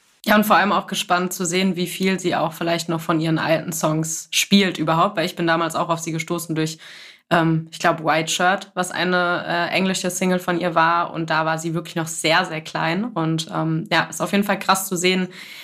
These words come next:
wie Erfolg einfach aktuell auch funktioniert und wie da natürlich ganz viele Faktoren mit reinspielen, die sie sehr, sehr gut bedient, wie zum Beispiel TikTok-Hits, äh, zu landen und, ähm,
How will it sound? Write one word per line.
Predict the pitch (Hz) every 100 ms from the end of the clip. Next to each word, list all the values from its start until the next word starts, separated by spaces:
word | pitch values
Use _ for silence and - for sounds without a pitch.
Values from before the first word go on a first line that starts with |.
| - -
wie | 180 185 220 226 233 226 - _ _ _ _ _
Erfolg | 202 202 220 220 233 240 - -
einfach | 202 208 208
aktuell | 202 202 - - 202
auch | 190
funktioniert | 185 208 202 - 190 208 208 208
und | 175 170
wie | 156 175 175 175 165 - _ _ _
da | 170 165 180
natürlich | 180 175 165
ganz | 170 170
viele | 175
Faktoren | 165 165 - 185 180
mit | 175
reinspielen, | 165 190 - 180
die | 180
sie | 165 190
sehr, | 170 175
sehr | 175
gut | 170 185
bedient, | 156 165 190 180 175
wie | 165
zum | 170
Beispiel | 156 165 - 160 160 160
TikTok-Hits, | 165 165 151 160 175 160 - -
äh, | 160 160
zu | -
landen | 160 160 165 160 165
und, | 165 160 160 160 -
ähm, | 151 156 160